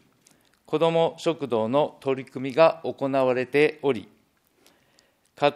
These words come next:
で食事をとることが難しい子どもの居場所づくりや、高齢者との世代間交流の場としての提供など、地域コミュニティの連携に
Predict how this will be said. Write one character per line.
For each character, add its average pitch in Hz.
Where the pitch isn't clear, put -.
で 170
食 151
事 160
を 175
と 180
る 151
こ 120
と 110
が 127
難 156
し 170
い -
子 170
ど 165
も 165
の 165
居 135
場 151
所 165
づ 139
く 123
り 95
や、 113
高 165
齢 165
者 131
と 165
の 123
世 139
代 170
間 156
交 160
流 117
の 143
場 135
と 147
し -
て 156
の 117
提 135
供 131
な 131
ど、 95
地 180
域 170
コ 165
ミ 175
ュ -
ニ 123
テ -
ィ 120
の 123
連 131
携 139
に 139